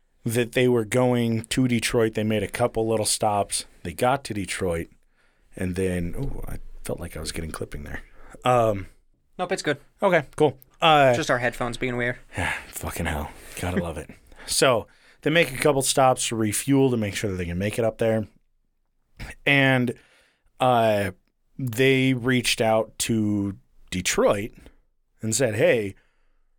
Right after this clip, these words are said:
Speaker 1: we want ten million dollars." And the city of Detroit was like, "Ah, shit." So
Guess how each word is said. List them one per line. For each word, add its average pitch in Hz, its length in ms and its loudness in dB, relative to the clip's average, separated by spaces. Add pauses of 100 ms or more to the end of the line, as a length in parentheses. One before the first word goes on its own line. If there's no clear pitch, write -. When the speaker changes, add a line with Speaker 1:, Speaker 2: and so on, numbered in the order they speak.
(220)
Speaker 1:
we 170 120 6
want 139 240 4
ten 123 180 2
million 98 360 0
dollars." - 480 -4 (260)
And 123 300 2
the 110 40 -2
city 160 260 2
of 117 100 0
Detroit 104 380 -2
was 95 140 -6
like, - 280 -8
"Ah, 98 260 -2
shit." - 420 -2
So 110 440 2